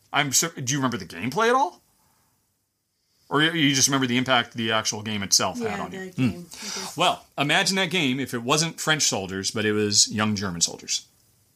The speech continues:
Speaker 1: Nothing changed about the game. How would your, what would your response be to that experience?
Speaker 2: World War One?
Speaker 1: Yes.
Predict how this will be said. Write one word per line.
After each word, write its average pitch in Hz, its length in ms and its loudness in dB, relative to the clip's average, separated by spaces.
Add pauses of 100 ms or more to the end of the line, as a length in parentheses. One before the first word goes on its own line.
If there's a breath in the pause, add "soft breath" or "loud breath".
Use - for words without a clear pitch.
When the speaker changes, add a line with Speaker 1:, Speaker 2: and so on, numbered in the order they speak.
(340)
Speaker 1:
Nothing 160 320 0
changed 139 260 0
about 120 140 0
the 101 80 -18
game. 82 180 -16 (920)
How 131 260 4
would 127 160 2
your, 120 200 0
what 131 160 0
would 147 120 -2
your 143 80 2
response 120 340 0
be 104 140 -4
to - 140 -4
that 101 180 4
experience? - 480 -8 (2250)
Speaker 2:
World 226 220 -2
War 220 140 0
One? 214 260 -8 (680)
Speaker 1:
Yes. - 320 2